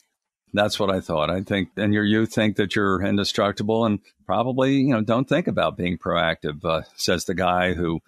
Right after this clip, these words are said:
back in the day used to strive to get to the front of the concert stages and now really wishes he hadn't. I must say, this is some very important intel, Mihaela. Now, could you recommend additional resources, uh, for folks who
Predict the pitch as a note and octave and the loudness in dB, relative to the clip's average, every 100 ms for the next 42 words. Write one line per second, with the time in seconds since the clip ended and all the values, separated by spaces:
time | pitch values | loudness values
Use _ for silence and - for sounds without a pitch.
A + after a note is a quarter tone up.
0 | - F#2+ - F#2 F#2 F2+ F#2+ - F2 - | -4 -4 -2 -2 0 0 -2 -4 -6 -6
1 | - F#2+ F#2+ F2+ F#2+ F2+ F2 F2 - G2+ | -2 0 0 -2 -2 -2 -2 -6 -2 -2
2 | F#2+ F2+ G2+ F#2+ F#2 E2 - E2+ E2 F2+ | -2 -2 -2 -2 -2 -6 -2 -2 -2 -2
3 | F2 F#2 E2 - - E2 D#2+ D2+ D#2 C#2+ | -4 -4 -6 -8 -10 -6 -6 -6 -8 -8
4 | C#2+ D#2 - - C2 F2+ F2 - - _ | -8 -10 -10 -10 -6 -2 -2 -4 -12 _
5 | _ - - _ - A2 D3 - A2+ G#2+ | _ -20 -20 _ -2 0 0 0 0 2
6 | B2 C3+ C3 - G2 F#2+ D#2 A#2+ B2 B2 | 0 0 0 -2 -2 -2 -2 0 2 2
7 | A#2+ A#2+ A2+ G2+ G#2+ F#2+ D#2+ D#2+ E2+ F#2 | 0 0 0 0 0 0 -2 -2 -2 0
8 | F2+ G2 G2+ F#2+ F#2 A#2+ G#2+ A#2 G#2+ A2+ | 0 0 0 -2 -2 -6 -2 -2 -2 -2
9 | D#3+ G3 D#3 C3+ B2+ G2 C3 - D3 C3+ | -2 2 2 2 0 0 0 0 0 0
10 | B2 G#2+ G#2 - G#2+ A2+ A2+ A2 A2 G2+ | 0 0 -2 0 -2 -2 -2 -4 -2 -2
11 | - G2+ A#2+ A#2+ G#2 | -4 -4 -2 -2 -6